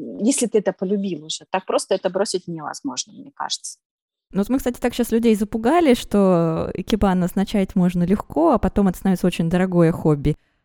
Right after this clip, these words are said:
Speaker 2: А вообще иностранцам начинать сложнее, чем японцам? Вот с нашим менталитетом другим,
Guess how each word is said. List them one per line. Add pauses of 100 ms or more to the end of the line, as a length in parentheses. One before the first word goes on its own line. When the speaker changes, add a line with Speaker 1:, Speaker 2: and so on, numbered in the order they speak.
(140)
Speaker 2:
А (320)
вообще
иностранцам (180)
начинать
сложнее,
чем
японцам? (100)
Вот
с
нашим
менталитетом
другим,